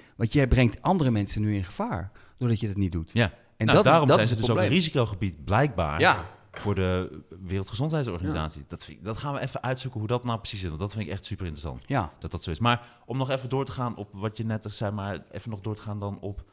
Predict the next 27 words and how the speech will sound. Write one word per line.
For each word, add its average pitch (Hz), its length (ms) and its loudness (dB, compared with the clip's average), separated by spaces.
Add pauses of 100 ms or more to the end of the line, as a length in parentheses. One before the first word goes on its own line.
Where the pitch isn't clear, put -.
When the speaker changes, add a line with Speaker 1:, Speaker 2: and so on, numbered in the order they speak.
(460)
Speaker 2:
eh, 92 120 -8 (120)
knokkende 101 400 -8
christenen. 131 480 -12 (520)
Dat - 180 -16
als - 140 -8
er 101 80 -8
maar 101 80 -6
dertig 98 260 -6
mee 101 120 -8
in 107 100 -10
mogen. 101 240 -6
Dat, 98 120 -6
want 101 200 -4 (200)
je 101 100 -8
leest 110 200 0
ook 120 120 -2
vaak 95 260 -6
dat 101 260 -6
vaak 98 280 -6
hebben 101 220 -4
kerkgangers 95 560 -4
ook 92 140 -4
ruzie, 92 320 -2
hè? - 180 -10
Ook - 100 -12
van 87 140 -6
tevoren. 80 460 -6